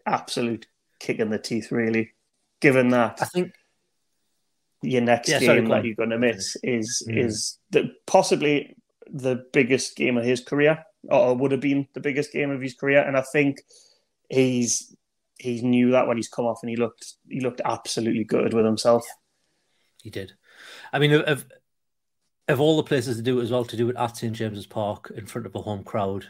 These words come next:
Speaker 2: <laughs> it's not the best. But, um, yeah, I, I, I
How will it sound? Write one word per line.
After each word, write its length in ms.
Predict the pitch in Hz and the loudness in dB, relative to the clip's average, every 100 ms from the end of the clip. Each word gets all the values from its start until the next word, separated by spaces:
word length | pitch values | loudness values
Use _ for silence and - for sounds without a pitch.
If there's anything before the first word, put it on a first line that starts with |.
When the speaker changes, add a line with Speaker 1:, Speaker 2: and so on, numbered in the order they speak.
| _ _ _ | _ _ _
Speaker 2:
<laughs> 380 | _ - - - | _ -14 -12 0
it's 400 | 180 - - - | 0 2 -6 0
not 160 | 190 - | 0 2
the 140 | 123 | 0
best. 500 | 127 143 120 - - - - - - - | 0 0 -2 -4 -16 -18 -16 -16 -16 4
But, 360 | 185 175 - - - - - - | 6 6 2 -12 -16 -20 -10 2
um, 520 | 151 156 147 147 120 _ _ - - | 4 4 2 -4 -8 _ _ -18 2
yeah, 440 | 165 175 123 147 - | 8 8 8 2 4
I, 120 | 190 | 4
I, 60 | 190 - | 4 4
I 60 | 190 | 4